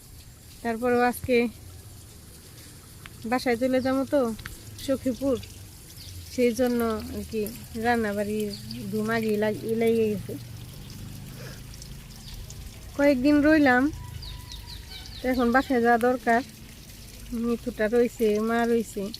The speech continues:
এতটা দিনে এসে রইছি, কখনো এত দিন থাকি নে।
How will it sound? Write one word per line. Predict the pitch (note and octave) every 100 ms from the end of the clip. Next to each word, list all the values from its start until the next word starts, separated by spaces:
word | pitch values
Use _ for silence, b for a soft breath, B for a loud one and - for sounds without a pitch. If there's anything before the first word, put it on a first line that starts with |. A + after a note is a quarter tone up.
| - - - - - - - - - - - -
এতটা | B3 A#3+ A3 G3+
দিনে | A#3 A#3+ B3
এসে | B3
রইছি, | G#3+ A#3+ - G#3+ G#3+
কখনো | B3+ C4 A3
এত | A3+ A3+
দিন | A3+ G#3+ G#3 -
থাকি | A#3+ A#3
নে। | G#3+